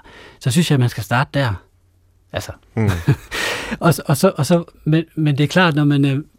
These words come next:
Speaker 1: når man er mere over i noget, hvor det begynder at ligne noget mere medicinsk, eller nogle mere, mm,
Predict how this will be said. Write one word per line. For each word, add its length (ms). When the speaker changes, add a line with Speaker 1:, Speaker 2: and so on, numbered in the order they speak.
Speaker 1:
når 160
man 140
er 80
mere 280
over 280
i 100
noget, 360
hvor 300
det 260
begynder 460
at 60
ligne 340
noget 220
mere 140
medicinsk, 680
eller 140
nogle 160
mere, 260
mm, 440